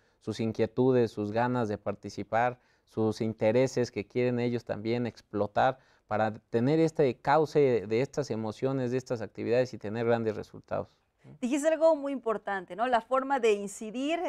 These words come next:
Speaker 2: en la vida de nuestro país, en la vida de nuestro estado.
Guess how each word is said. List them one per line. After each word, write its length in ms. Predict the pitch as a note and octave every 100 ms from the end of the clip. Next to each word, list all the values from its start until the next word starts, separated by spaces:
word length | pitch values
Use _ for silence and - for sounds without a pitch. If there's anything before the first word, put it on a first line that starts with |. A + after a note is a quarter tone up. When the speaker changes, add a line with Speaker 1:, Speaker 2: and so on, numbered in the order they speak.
| -
Speaker 2:
en 500 | F#3+ F3+ E3+ E3 E3
la 140 | E3+
vida 480 | F3+ C4+ D4+ A3 E3+ F#3
de 80 | D#3+
nuestro 340 | D#3 F3 E3+
país, 540 | - F3+ F#3+ G#3+ G#3+
en 80 | F3+
la 100 | E3
vida 160 | F3+ G3
de 80 | F#3
nuestro 340 | E3 E3+ -
estado. 360 | F3 G3 F#3+